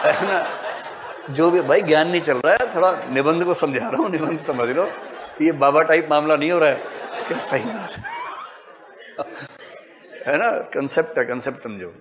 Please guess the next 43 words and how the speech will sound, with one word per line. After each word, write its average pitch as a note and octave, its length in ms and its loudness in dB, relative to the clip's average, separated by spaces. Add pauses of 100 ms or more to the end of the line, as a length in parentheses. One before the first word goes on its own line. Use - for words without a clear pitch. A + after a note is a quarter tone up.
(120)
क्या B2 120 -6
कहना A#2 240 -6
चाह - 200 -8
रहे - 140 -8
हैं। - 180 -20 (960)
पता D3+ 180 0
लगा E3+ 180 4
मुंडी D#3+ 260 0
हिलनी D#3 200 2
शुरू D#3+ 240 0
हो F3 40 0
गई, F#3 160 4
कल D3+ 240 -2
से C#3 120 2
भगवा B2 600 -2
चोला B2+ 180 0
पहन A2+ 220 -2
के B2 60 -4
आना A2+ 140 -4
शुरू G#2 240 -12
कर A2+ 60 -16
दिया, A2+ 160 -10
वो A2 100 -8
सब - 140 -6
नहीं C#3+ 100 -2
चलेगा A#2 260 -6
यहाँ F#2+ 120 -10
पर। - 140 -20 (1120)
तो D#3+ 140 4
वो D3 260 -2
कह C3 100 0
रहे B2 100 0
हैं D3 100 -6
कि F3 60 -8
ये C#3 260 0
जो E3+ 120 -2
सारा D3 720 0
चलता C3+ 340 0
है B2 140 0
भावनाओं G#2+ 420 -2
के A#2 120 -4
क्षेत्र - 380 -8
में, G#2+ 300 -10